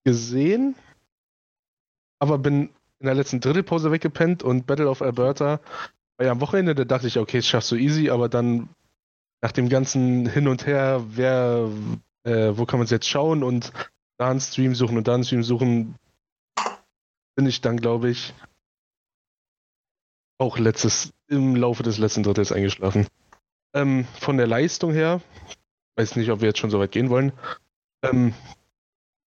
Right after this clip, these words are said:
bin ich eigentlich negativ überrascht, sagen wir's mal so. Ähm, wir sind in beide Spiele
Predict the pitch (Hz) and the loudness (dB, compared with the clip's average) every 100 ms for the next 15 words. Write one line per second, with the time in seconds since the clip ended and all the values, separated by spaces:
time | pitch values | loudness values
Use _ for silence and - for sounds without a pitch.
0 | _ _ _ - 147 135 139 143 139 - | _ _ _ -2 0 2 2 0 0 -8
1 | _ _ _ _ _ _ _ - - - | _ _ _ _ _ _ _ -10 -10 -14
2 | _ _ _ _ - 127 147 156 147 - | _ _ _ _ -4 0 2 2 0 -2
3 | 127 120 110 110 - - - - - 107 | -2 0 2 2 0 -4 -14 -10 -2 0
4 | 104 101 101 95 - - _ _ _ _ | 2 2 2 0 -6 -20 _ _ _ _
5 | _ _ _ - 131 120 117 113 104 - | _ _ _ -2 0 2 2 0 -4 -20
6 | _ _ - 135 143 143 123 127 147 147 | _ _ -4 0 0 0 -2 0 0 -2
7 | - 151 151 | -2 0 0